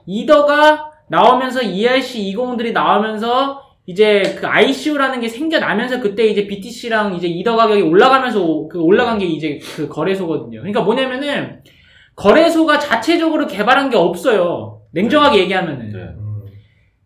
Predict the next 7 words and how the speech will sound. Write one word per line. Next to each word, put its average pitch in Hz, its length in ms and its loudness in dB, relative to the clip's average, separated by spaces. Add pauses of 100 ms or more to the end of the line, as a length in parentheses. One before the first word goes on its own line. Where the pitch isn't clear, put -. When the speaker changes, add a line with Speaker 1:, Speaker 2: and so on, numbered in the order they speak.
Speaker 1:
자, - 140 0
생각을 320 320 6
해보세요. 202 220 2
주식시장에서 277 800 -4
거래가 196 320 2
되는 180 240 -2
주식들은 143 960 -8